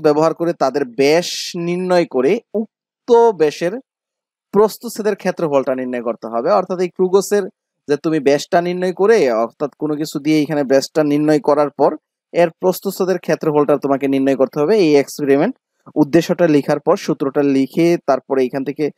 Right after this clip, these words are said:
সূত্রটা লিখে তারপর এইখানে কাজের ধারাগুলো লিখে নিবা এবং ভিডিওটা পজ করে কাজের ধারাগুলো লিখে নিলেই,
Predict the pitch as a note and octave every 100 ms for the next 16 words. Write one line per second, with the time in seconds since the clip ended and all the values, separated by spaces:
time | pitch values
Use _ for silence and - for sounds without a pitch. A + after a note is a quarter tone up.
0 | _ _ - - D3 D3+ D3+ C#3 C#3+ -
1 | G3+ E4+ _ _ _ - A3+ - A3+ A3+
2 | - - E3 - F3+ F3+ - D3+ E3+ D3
3 | C3+ C#3 D3+ E3+ D#3 C#3+ D#3+ E3 A#3+ -
4 | C#3 C#3+ C#3+ E3 E3 E3 G3 G3+ - G3+
5 | G3+ - _ _ _ _ _ _ _ -
6 | D3 D3 C#3+ C#3+ C3+ C#3 C#3+ D#3 D3 C3+
7 | D3+ D3+ D#3